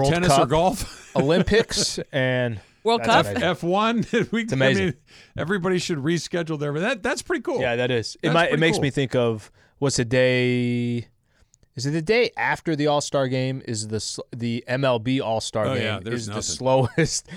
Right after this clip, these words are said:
Speaker 1: <laughs> slowest day in
Speaker 3: Yeah.
Speaker 1: sports. So we gotta appreciate a day like
Speaker 2: That
Speaker 1: this 'cause we know
Speaker 2: whole
Speaker 1: those.
Speaker 2: week is just a
Speaker 1: Whole month, to
Speaker 2: graveyard.
Speaker 1: be honest with
Speaker 2: Yeah,
Speaker 1: you.
Speaker 2: th-, there's, there's not much
Speaker 1: Yeah.
Speaker 2: there. If you, the World Series is the biggest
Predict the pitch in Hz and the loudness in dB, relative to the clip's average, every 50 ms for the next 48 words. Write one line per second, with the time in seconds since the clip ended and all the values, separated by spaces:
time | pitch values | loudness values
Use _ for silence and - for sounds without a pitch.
0 | - - - - _ - - 160 151 151 156 143 135 147 143 143 139 131 185 165 | -18 -18 -20 -18 _ -2 2 4 6 6 4 4 4 4 4 4 4 2 0 2
1 | 151 139 147 165 165 - 165 151 165 175 196 196 190 170 165 - - 196 190 165 | 4 4 4 4 4 4 4 4 6 6 6 8 8 6 6 4 4 2 4 4
2 | 190 175 156 151 143 127 160 160 160 147 143 131 135 151 165 147 131 - 175 277 | 4 4 4 4 4 6 6 6 6 6 6 4 4 4 4 2 2 2 0 0
3 | 311 - 139 127 131 120 113 117 113 110 101 120 170 220 202 - - - - - | 2 2 4 4 4 2 2 2 0 0 0 0 -2 -2 -4 -4 -8 -12 -18 -12
4 | - 127 120 117 104 - - - 127 120 107 - - 117 98 98 92 95 101 - | -6 -4 -4 -2 -4 -4 -6 -4 -4 -4 -4 -4 -6 -4 -4 -4 -4 -4 -4 -4
5 | 107 107 101 117 117 127 156 113 98 95 87 80 76 78 92 95 92 92 92 92 | -4 -4 -2 0 0 0 0 0 -2 -6 -6 -6 -8 -8 -8 -8 -10 -10 -10 -12
6 | 90 - 120 117 107 101 92 87 92 107 107 127 135 139 123 147 156 147 131 - | -8 -4 -4 -2 -2 -4 -6 -10 -12 -12 -12 -12 -12 -8 -6 -4 -4 -4 -4 -6
7 | - 143 147 147 127 - 147 151 139 123 113 113 104 - - 101 101 95 82 82 | -8 -6 -6 -6 -6 -6 -8 -10 -10 -8 -10 -10 -10 -10 -10 -10 -8 -8 -8 -10
8 | 87 - _ _ _ _ _ _ _ - 127 - 170 190 190 165 - _ _ _ | -14 -18 _ _ _ _ _ _ _ -8 -8 -4 -2 -2 -2 -4 -6 _ _ _
9 | _ _ _ _ _ _ _ _ _ _ _ _ _ _ - 139 143 160 196 220 | _ _ _ _ _ _ _ _ _ _ _ _ _ _ -4 -2 -2 0 0 0
10 | 202 - - 208 208 208 202 202 190 147 - 156 - - 151 120 123 151 151 147 | -2 -2 -2 -2 0 0 0 0 -2 -2 -4 -6 -6 -6 -6 -4 -4 -4 -2 -2
11 | 143 - - | -4 -6 -8